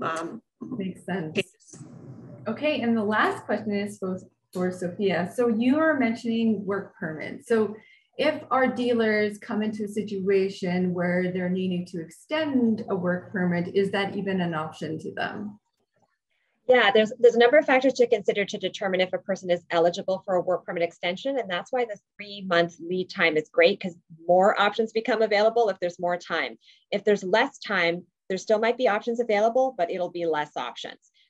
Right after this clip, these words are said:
Speaker 3: But, um, I have strategies and, you know, work with the different government departments to,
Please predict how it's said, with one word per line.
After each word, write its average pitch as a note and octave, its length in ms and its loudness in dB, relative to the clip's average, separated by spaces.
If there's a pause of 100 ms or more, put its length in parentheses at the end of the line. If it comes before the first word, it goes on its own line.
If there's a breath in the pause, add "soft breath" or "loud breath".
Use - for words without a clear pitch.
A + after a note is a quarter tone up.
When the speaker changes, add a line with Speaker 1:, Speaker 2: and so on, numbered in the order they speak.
(140)
Speaker 3:
But, F#3 260 2 (100)
um, F3 320 -2 (120)
I G3 120 0
have A3+ 120 4
strategies G3+ 580 -2
and, E3+ 220 -4
you E3 80 -6
know, E3 200 -4 (120)
work F#3 180 -8
with G3+ 120 -6
the F#3+ 60 -4
different F#3 300 -2
government E3+ 360 2
departments - 540 -2
to, D#3+ 200 -2